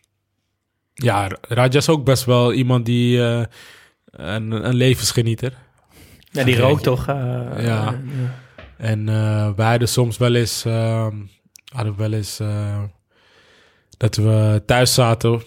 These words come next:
Speaker 1: en, eh, speelden we PlayStation Online, Call of Duty bijvoorbeeld. En, eh, ja, dan was het, geloof ik, hoe laat was het? Soms tot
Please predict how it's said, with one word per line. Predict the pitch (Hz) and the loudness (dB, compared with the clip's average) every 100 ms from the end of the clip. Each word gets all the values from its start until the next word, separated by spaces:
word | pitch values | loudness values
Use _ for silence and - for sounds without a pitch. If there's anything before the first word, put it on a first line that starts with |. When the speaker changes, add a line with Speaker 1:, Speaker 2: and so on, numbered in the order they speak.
| - _ - | -12 _ -12
Speaker 1:
en, | 127 104 101 | -6 -6 -4
eh, | 101 | -4
speelden | 95 - 113 107 104 101 101 | -4 -2 0 2 2 2 0
we | - - | -6 -4
PlayStation | - 107 - 110 95 101 | 2 2 4 2 2 0
Online, | 104 107 104 101 | 0 2 2 0
Call | - 107 | 0 0
of | 98 | 2
Duty | 101 107 110 | 2 2 2
bijvoorbeeld. | 101 - 104 101 104 - _ - - _ _ _ _ _ | -2 -2 -2 -2 -4 -8 _ -20 -20 _ _ _ _ _
En, | - 113 107 104 | -2 0 2 2
eh, | 101 98 98 95 87 _ _ - | 2 2 2 0 -4 _ _ -10
ja, | - 95 | -2 0
dan | 98 | 2
was | 104 - | 0 0
het, | - | 0
geloof | 113 104 | 0 2
ik, | 104 | 0
hoe | - | 0
laat | 107 104 | 0 0
was | 98 90 | -2 -6
het? | 92 - - _ _ _ _ _ _ _ _ _ _ _ _ _ - | -8 -10 -18 _ _ _ _ _ _ _ _ _ _ _ _ _ -16
Soms | - 110 101 - - | -6 -4 -4 -8 -12
tot | - | -8